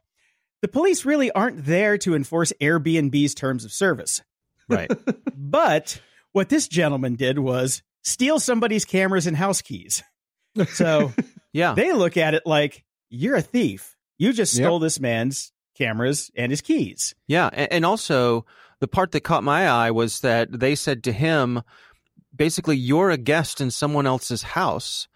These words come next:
Speaker 2: and it's
Speaker 1: Yeah.
Speaker 2: totally legal for someone to have cameras in their house. Doesn't
Speaker 3: Yes.
Speaker 2: matter what room it is. It's up to them. It's their house.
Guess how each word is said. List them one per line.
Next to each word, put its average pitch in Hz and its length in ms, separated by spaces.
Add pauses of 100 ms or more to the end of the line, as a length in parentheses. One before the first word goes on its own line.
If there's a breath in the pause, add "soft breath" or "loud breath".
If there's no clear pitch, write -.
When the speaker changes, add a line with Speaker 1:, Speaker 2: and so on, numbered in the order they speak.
(280 loud breath)
Speaker 2:
and 131 120
it's 120 160
Speaker 1:
Yeah. 101 60
Speaker 2:
totally 170 400
legal 143 640
for 147 140
someone 143 380
to 135 60
have 127 220
cameras 143 540
in 135 260
their 131 180
house. - 540 (300 soft breath)
Doesn't 170 200
Speaker 3:
Yes. - 120
Speaker 2:
matter 160 100
what 156 180
room 135 260
it 113 100
is. 120 300
It's 143 160
up 139 140
to 165 100
them. 151 280
It's 101 120
their 104 280
house. 120 500